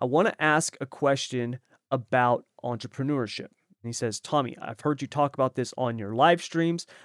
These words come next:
I've been wanting to get into online businesses, and I've been looking for a mentor. This is something that I've talked about before too, about mentorship,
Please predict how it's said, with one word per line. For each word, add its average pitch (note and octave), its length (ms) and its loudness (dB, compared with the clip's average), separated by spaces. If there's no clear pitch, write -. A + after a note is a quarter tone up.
I've B2+ 120 -2
been A#2 180 -2
wanting C#3+ 300 2
to - 100 -6
get C3 260 -2
into C3+ 280 -4
online A#2 520 0
businesses, C3 640 -2
and A#2+ 160 -4
I've A#2 200 2
been A#2 340 -4
looking D3+ 500 0
for C3+ 260 0
a A#2+ 400 0
mentor. B2 640 -4
This B2+ 240 -4
is C#3+ 80 -2
something C3 260 -2
that B2+ 100 0
I've B2 120 0
talked A#2+ 240 -4
about A2+ 180 -2
before A2+ 320 -4
too, A#2+ 240 -4
about G#2+ 240 -2
mentorship, A2+ 680 -4